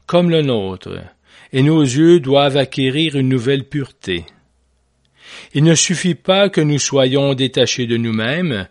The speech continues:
pour être chrétiens. Aujourd'hui, les temps demandent aux disciples du Christ quelque chose de plus, une conscience sociale du christianisme.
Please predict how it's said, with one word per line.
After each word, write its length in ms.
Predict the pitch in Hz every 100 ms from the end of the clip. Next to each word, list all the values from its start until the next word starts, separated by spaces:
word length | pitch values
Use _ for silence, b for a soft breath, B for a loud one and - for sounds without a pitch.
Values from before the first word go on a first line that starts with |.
| B B _
pour 220 | 113 98
être 180 | 95 -
chrétiens. 520 | - 113 - 98 80 - _ _ _ _ _ _ _ _ _ _ _
Aujourd'hui, 680 | 107 117 127 113 117 151 170
les 180 | 135 104
temps 200 | 123 120
demandent 680 | 117 110 131 165 160 101 85 b b -
aux 120 | 117
disciples 560 | 120 107 - 123 113 107
du 160 | 98
Christ 480 | 107 - 165 - - 135 - b b b b
quelque 300 | - 185 208
chose 360 | 165 190 190 180
de 100 | 170
plus, 540 | - 110 92 73 - - - _ b b
une 180 | 123 131
conscience 760 | 131 135 120 143 135 139 135
sociale 680 | - - 143 - 131 131 139
du 160 | 127 120
christianisme. 920 | - 139 - - 123 104 85 -